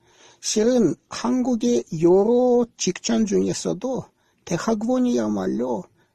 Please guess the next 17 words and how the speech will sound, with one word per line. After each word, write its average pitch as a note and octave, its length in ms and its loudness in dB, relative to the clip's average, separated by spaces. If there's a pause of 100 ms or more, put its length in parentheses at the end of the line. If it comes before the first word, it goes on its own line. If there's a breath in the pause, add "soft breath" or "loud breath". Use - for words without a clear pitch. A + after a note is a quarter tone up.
(100)
여태까지는 A3 920 -2
거의 A3+ 460 2 (180)
최악의 D4 600 0
직장으로 A3+ 840 -4
알려져 E3 460 0
있었습니다. D3+ 960 -8 (440 soft breath)
단순한 B3 760 0
임금 G#3+ 480 2
착취에다가 G#3+ 1200 -4 (360)
인신 G#3+ 600 2
예속, F#3 600 0 (420 loud breath)
온갖 G#3+ 520 0 (220)
부당노동 A#3 800 0
행위들이 A#3 760 -2
마음대로 G#3+ 680 0
자행되고 D#3 800 -8 (600 soft breath)
거의 B3 640 2